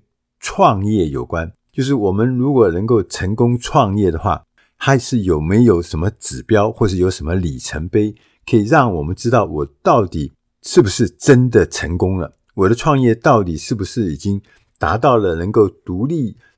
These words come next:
前进的这样的企业水准。所以我们今天选的这本书，它的英文名字叫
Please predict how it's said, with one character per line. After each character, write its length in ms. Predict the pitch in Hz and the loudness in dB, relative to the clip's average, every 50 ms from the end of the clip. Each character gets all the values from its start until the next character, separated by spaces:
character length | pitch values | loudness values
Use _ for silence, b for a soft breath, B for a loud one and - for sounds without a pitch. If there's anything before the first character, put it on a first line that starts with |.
| _ _ | _ _
前 340 | - - - 104 92 107 143 | -8 -6 -4 -2 0 0 0
进 220 | 143 - 220 185 | 0 0 0 0
的 100 | 131 98 | 0 0
这 140 | 82 - 120 | 0 0 0
样 100 | 104 95 | 0 0
的 120 | 85 85 78 | -2 -4 -6
企 320 | - - - - 131 107 | -4 -4 -2 0 0 2
业 160 | 101 92 82 | 2 2 0
水 240 | - - 78 78 85 | 0 -2 -4 -4 -4
准。 200 | - 82 71 - _ _ _ _ _ _ _ | -4 -6 -8 -8 _ _ _ _ _ _ _
所 140 | _ - 123 | _ 4 6
以 40 | 117 | 6
我 100 | 101 87 | 6 4
们 100 | 98 107 | 2 0
今 140 | - 143 151 | 0 2 2
天 100 | 165 147 | 2 2
选 160 | - 101 85 | 0 0 -2
的 80 | 92 | -2
这 160 | 98 - 156 123 | 0 2 2 2
本 160 | 101 82 73 | 2 0 -2
书， 300 | - - 127 123 - - _ _ _ _ _ _ _ _ | -2 -2 -2 -4 -6 -8 _ _ _ _ _ _ _ _
它 240 | - 127 123 131 131 | -2 0 0 2 2
的 120 | 123 117 | 0 0
英 200 | 120 151 165 170 | 0 0 0 2
文 160 | 160 143 127 | 2 2 2
名 220 | 117 98 92 107 107 | 2 0 0 -2 -2
字 320 | - 85 80 - - _ | -4 -6 -8 -8 -10 _
叫 340 | - 127 107 90 76 85 - | -2 0 0 0 -2 -6 -12